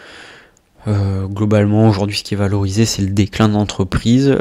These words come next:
ce qui se traduit pas forcément en chiffres, hein. On a une période difficile en Caraïbes, c'est sûr. C'est son cœur de métier, hein, la distribution, notamment, euh, la distribution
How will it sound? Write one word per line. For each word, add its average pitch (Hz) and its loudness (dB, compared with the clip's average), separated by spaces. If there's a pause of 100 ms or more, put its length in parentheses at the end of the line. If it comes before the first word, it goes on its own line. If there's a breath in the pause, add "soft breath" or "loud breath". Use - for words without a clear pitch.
ce - -4
qui - -8
se - -4
traduit 104 -2
pas 120 0
forcément 120 -2
en 113 0
chiffres, - -2
hein. 101 -2
On 101 -2
a 101 0
une 101 -4
période 101 -2
difficile 101 -4 (800)
en 113 -6
Caraïbes, 104 -4
c'est - -12
sûr. - -8
C'est - 0
son 101 -6
cœur 107 0
de 113 4
métier, 110 -2
hein, 101 -8
la 98 -2
distribution, 98 -6
notamment, 104 -2
euh, 95 -8
la 98 -6
distribution 98 -12